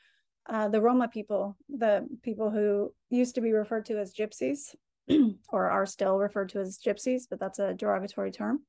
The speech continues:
So, uh, their language, again, because they don't have a homeland, their language has become their homeland. So if we wanna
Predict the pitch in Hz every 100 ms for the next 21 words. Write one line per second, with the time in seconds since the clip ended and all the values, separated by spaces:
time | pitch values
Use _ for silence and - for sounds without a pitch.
0 | _ _ _ _ _ _ - - 240 220
1 | 202 202 - - - _ - 220 202 _
2 | _ _ - 220 247 254 240 254 254 -
3 | 202 208 - _ 226 214 269 233 220 233
4 | 214 220 208 202 202 202 190 202 302 208
5 | 196 208 208 208 220 208 196 - 190 190
6 | 185 202 202 175 190 233 208 233 233 -
7 | _ - - _ _ _ _ _ _ -
8 | 262 233 262 254 262 277 240